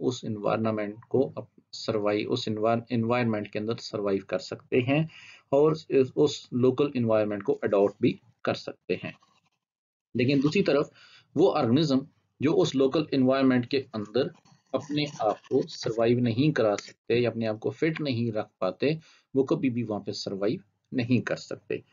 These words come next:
इसकी आप बिल्कुल simple सी example मैं आपको यहाँ पे put करता हूँ। अगर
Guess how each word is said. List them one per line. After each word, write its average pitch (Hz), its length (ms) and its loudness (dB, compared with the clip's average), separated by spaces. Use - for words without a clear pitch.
इसकी 170 220 2
आप 165 80 4
बिल्कुल 165 300 4
simple 151 300 2
सी 151 120 0
example 117 400 2
मैं 120 120 2
आपको 117 280 2
यहाँ 117 180 2
पे 113 100 -10
put - 240 -4
करता - 260 -2
हूँ। 131 220 -2
अगर 160 300 2